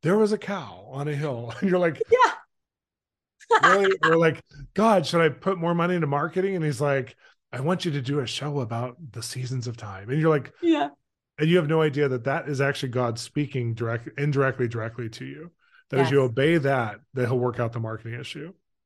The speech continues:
Speaker 2: That's exactly
Speaker 1: As you
Speaker 2: right.
Speaker 1: obey that, he'll bring team that you never thought you could have. As you obey that, he'll bring an opportunity to, you know, like, uh, one of the big things that happened for us for our podcast was this group called Charisma Podcast Network formed.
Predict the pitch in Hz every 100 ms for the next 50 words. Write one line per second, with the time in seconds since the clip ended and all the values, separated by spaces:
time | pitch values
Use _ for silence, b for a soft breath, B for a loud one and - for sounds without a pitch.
0 | _ _ _ _ _ 185 156 151 139 135
1 | 143 127 139 170 151 127 110 147 139 123
2 | 131 120 - 139 131 127 120 120 117 120
3 | 117 113 107 98 113 113 135 135 139 131
4 | 117 139 135 127 117 123 117 120 117 120
5 | 120 127 117 117 110 - 113 113 110 b
6 | b b b _ 131 120 120 117 135 139
7 | 131 135 127 117 117 127 117 117 120 120
8 | 113 127 117 - 120 107 - 143 175 139
9 | 127 113 - 123 117 120 b b 127 -
10 | 131 123 - 143 135 131 123 - 135 127
11 | 123 117 - 123 123 123 113 117 110 110
12 | _ - 117 101 127